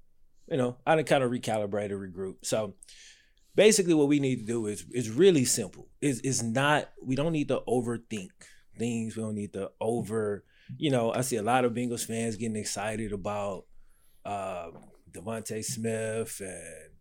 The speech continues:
Chase, um, <clears throat> what's my man name? Jamar Chase. These receivers.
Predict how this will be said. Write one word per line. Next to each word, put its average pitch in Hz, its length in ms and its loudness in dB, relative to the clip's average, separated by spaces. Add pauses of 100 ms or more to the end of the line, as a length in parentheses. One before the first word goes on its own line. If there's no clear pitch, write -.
(400)
Chase, 117 640 0
um, 98 600 -8
<clears throat> - 760 -10
what's - 140 -10
my 135 80 -4
man 131 240 -2
name? 135 360 -2 (480)
Jamar 117 360 4
Chase. 113 540 0 (240)
These 135 180 4
receivers. 123 800 0